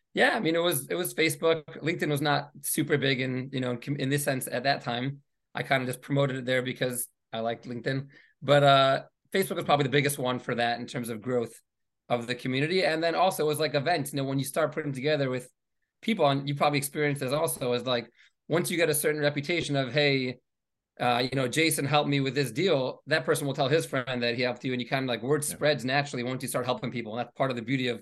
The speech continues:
Speaker 1: community building, is when you start providing value to people, people start associating you with that value.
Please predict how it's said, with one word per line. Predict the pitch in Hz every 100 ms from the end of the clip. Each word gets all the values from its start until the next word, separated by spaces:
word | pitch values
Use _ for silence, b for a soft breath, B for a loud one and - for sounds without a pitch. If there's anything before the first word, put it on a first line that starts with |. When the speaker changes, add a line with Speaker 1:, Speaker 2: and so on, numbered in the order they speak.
| -
Speaker 1:
community | - 139 160
building, | 143 123 117 120 123 b b b _
is | 139 139
when | 127 147
you |
start | 143 156 143 143 -
providing | 147 156 151
value | 147 156
to | 147
people, | 127 123 131 131 b b -
people | 139 147
start | 151 147
associating | 139 185 180 - 147 143
you | 139 139
with | 135 131 - _ _ _ _ _ -
that | 139 123
value. | 135 127 110 110